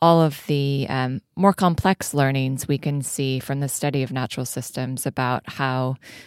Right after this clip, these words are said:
many other, you know, non-human forms, if we look in turn, you know, in our own microbiome and then other non-human forms of life that make up, uh, broader ecosystems, are actually working together in much more complex interrelation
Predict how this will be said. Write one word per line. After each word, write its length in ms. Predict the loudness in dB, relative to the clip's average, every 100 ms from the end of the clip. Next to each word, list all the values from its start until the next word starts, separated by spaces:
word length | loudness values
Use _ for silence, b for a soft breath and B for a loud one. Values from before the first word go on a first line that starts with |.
| B
many 280 | 2 2 4
other, 400 | 2 4 0 -2 _
you 100 | -8
know, 120 | -8 -8
non-human 1300 | -6 -4 -4 -6 _ _ _ _ _ _ 2 2 4
forms, 420 | 0 0 0 0 -2
if 100 | 0
we 120 | 0
look 200 | 0 -2
in 120 | -6
turn, 360 | -2 2 2 0 -4
you 140 | -6
know, 100 | -4 -6
in 160 | -10 -6 0
our 180 | 2
own 140 | 4 2
microbiome 840 | 0 0 0 0 -2 -2 -4 -8 -10
and 160 | -10 -8
then 160 | -8 -6
other 240 | -2 0 2
non-human 460 | 0 -2 -2 -4
forms 340 | -6 -8 -6 -8
of 100 | -4
life 300 | -2 -2 -6
that 140 | -8
make 260 | -4 -4 -2
up, 220 | -2 -2 -8 B B B -4
uh, 120 | -2
broader 300 | 2 2 2
ecosystems, 840 | -2 -2 0 0 -4 -4 -4 -2 0
are 80 | 4
actually 400 | 4 2 0 0
working 460 | 0 0 0 -2
together 420 | -2 0 0 2
in 220 | 0 0 0
much 360 | -2 -4 -10 b b b
more 240 | 2 4 4
complex 800 | 2 -2 -2 0 2 2 -4
interrelation 1120 | -4 -2 0 0 2 2 0 -2 -4 -4 -6